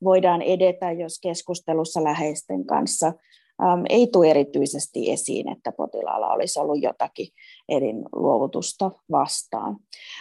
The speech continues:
Mutta toki tietysti läheiset on siinä tilanteessa aika,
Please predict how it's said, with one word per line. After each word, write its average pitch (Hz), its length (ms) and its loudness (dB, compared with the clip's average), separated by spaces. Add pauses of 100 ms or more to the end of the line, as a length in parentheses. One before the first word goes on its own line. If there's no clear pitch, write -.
Mutta 196 240 0
toki 269 260 -2
tietysti 214 460 0
läheiset 202 540 -2
on 156 120 -10
siinä 170 300 -6
tilanteessa 156 680 -6
aika, 143 320 0